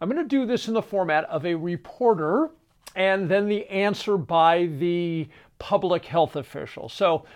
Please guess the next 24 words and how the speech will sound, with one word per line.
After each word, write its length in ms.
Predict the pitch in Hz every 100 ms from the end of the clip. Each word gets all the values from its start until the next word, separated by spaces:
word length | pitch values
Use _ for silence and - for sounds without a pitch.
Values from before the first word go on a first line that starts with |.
| - -
I've 140 | 143
got 220 | 127 147 131
my 160 | 131
notes 360 | 107 123 135 -
in 60 |
my 140 | 147 135
pen. 160 | 143
You 80 | 139
know 40 | 143
how 40 |
the 80 | 147
reporters 480 | 143 - 156 139 113
always 260 | 127 127
sit 220 | - 156 -
there 120 | 123
and 100 | 120
they, 80 | 101 - - - _
they've 120 | 131
got 200 | 120 139
their 80 | 139
notes. 220 | 139 127
Okay, 180 | 185 175
<laughs> 0 |
so 180 | -